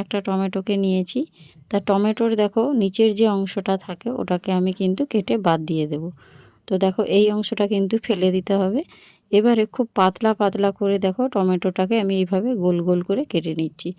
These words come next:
তো দেখো, এইভাবেই তোমরা কিন্তু কাটবে। টমেটোটা কিন্তু বেশি মোটা রাখা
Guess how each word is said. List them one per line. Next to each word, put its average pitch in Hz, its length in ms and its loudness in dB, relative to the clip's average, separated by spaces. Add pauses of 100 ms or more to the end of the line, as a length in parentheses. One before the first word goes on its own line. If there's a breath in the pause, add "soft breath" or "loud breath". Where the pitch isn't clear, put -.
(380 soft breath)
তো - 120 -12
দেখো, 185 260 0 (200)
এইভাবেই 202 440 2
তোমরা 202 320 0
কিন্তু 202 280 -2 (100)
কাটবে। 185 320 2 (120)
টমেটোটা 214 460 0
কিন্তু 240 260 2 (140)
বেশি 214 240 0
মোটা 202 340 0
রাখা 196 260 -2